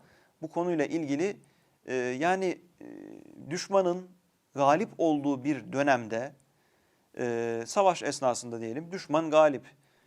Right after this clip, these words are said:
Böyle bir ortamda, e, karşı tarafa küçük bir atak yapmak, işte bir ok atmak, efendim bir silah atmak.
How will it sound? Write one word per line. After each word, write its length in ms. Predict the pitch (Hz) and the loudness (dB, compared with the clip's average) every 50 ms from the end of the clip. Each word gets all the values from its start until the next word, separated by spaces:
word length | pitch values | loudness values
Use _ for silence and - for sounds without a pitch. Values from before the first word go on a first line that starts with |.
| _ _ _ - | _ _ _ -8
Böyle 340 | 135 139 196 240 254 240 190 | -2 2 2 2 2 2 0
bir 80 | 175 151 | 0 0
ortamda, 720 | - 139 143 123 127 143 127 120 117 113 135 165 190 233 - _ _ _ _ _ _ - - | 0 0 0 0 0 -2 -4 -2 -2 -2 -2 -2 -2 -4 -12 _ _ _ _ _ _ -10 -6
e, 640 | 131 127 123 123 123 120 123 123 123 123 123 123 110 - - - - - _ _ | -4 -2 -2 -2 -2 -2 -2 -2 -2 -2 -4 -6 -8 -10 -16 -20 -20 -20 _ _
karşı 360 | - - 165 160 165 - 247 | -2 4 6 6 6 4 0
tarafa 520 | 240 214 185 156 151 143 147 175 190 196 - - _ - | -2 2 4 4 4 4 4 2 0 0 -2 -8 _ -18
küçük 360 | - - - 277 - - - | -10 -6 -4 -4 -4 -2 -2
bir 340 | 214 196 - - - - _ _ _ _ - | -2 -2 -2 -6 -16 -20 _ _ _ _ 0
atak 340 | 165 - 208 208 202 - | 2 4 4 2 2 2
yapmak, 360 | 156 131 120 - 107 110 104 - _ _ _ - | 0 0 0 0 -4 -12 -12 -14 _ _ _ -14
işte 260 | - - - 175 165 | -10 -8 -6 -4 -4
bir 100 | 202 185 | -2 -2
ok 240 | - - 208 - 180 | 2 2 2 4 4
atmak, 440 | 143 131 - 131 113 107 - - - - | 2 0 0 -4 -10 -12 -12 -14 -16 -12
efendim 460 | 147 160 156 156 160 160 151 135 - - - _ _ - | -6 -4 -4 -2 -2 -2 -4 -6 -8 -16 -20 _ _ -4
bir 120 | 170 196 180 | -4 -2 -2
silah 360 | 185 - - 160 196 196 180 | -4 -2 2 4 4 4 4
atmak. 460 | 139 131 - - 117 107 104 - - | 2 -2 -2 -4 -8 -8 -8 -10 -16